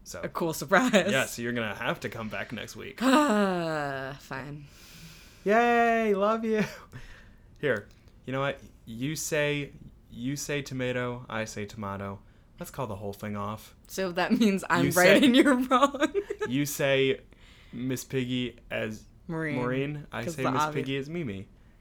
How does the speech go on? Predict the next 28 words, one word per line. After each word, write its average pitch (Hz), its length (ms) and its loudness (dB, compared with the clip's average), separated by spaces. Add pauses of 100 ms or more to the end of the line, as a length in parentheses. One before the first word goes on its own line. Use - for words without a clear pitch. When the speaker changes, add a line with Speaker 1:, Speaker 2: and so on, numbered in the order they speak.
(260)
Speaker 1:
Let's, 165 200 -4
uh, 185 60 -4 (160)
we 151 280 -2
can 143 160 -6
both, 170 280 -2 (120)
we 135 120 0
can 135 180 -4
both 196 300 2 (160)
say 147 280 -2
with 143 140 -4
confidence 120 520 -4 (360)
that 107 180 -4
Miss 131 180 -4
Piggy 135 280 -4
stars 156 540 0
in 156 60 -4
the 147 60 -2
musical 139 380 -2
Rent 120 360 -2 (300)
as 110 140 -8
a - 40 -14
character 135 480 -4
that 107 120 -8
starts 120 260 -6
with 110 80 -12
the 113 60 -8
letter 110 260 -2
M. 110 380 -8